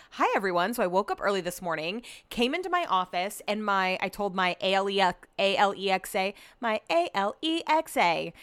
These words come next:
to wake up because she was all, like, dark. And when she woke up, she asked if I wanted to put her in Barbie mode. And I was like, "Absolutely." So now every time I ask her something, there's, like, quotes from the Barbie movie that comes from it. And I'm, like,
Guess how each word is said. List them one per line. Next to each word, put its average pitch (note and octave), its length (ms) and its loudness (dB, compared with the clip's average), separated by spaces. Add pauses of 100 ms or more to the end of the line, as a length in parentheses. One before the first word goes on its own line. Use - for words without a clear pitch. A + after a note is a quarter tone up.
(140)
to A3+ 140 0
wake F#3+ 260 0
up F3+ 380 2
because F#3 260 -4
she - 140 -8
was F3 100 -6
all, D#3+ 260 0
like, E3 200 -10
dark. F3+ 400 0 (360)
And G3+ 360 4
when G3+ 100 -2
she G3+ 120 -6
woke A3 220 2
up, E4 140 6
she - 180 -2
asked G#3+ 240 4
if B3 80 -6
I B3+ 120 2
wanted A#3 440 2
to A3 120 -6
put A3+ 200 -6
her A3+ 140 -2
in F#3+ 300 -2
Barbie A#3 400 6
mode. E3 340 0
And E3+ 100 -4
I E3+ 60 2
was E3+ 160 -6
like, D3+ 200 -8 (120)
"Absolutely." G#3+ 680 0 (200)
So - 160 0
now B3 220 6
every E4 140 2
time D#4+ 200 2
I C4 140 0
ask F#3+ 300 0
her C#4 100 0
something, D#4 480 -2
there's, B3 220 2
like, A#3 180 -2
quotes C#4 360 2
from C#4+ 180 0
the C4 60 2
Barbie G3 340 6
movie E3+ 340 -2
that D#3+ 240 -4
comes F3+ 300 0
from F3 180 -2
it. D#3+ 120 0
And D#3+ 140 -2
I'm, F#3 360 0
like, F3 160 0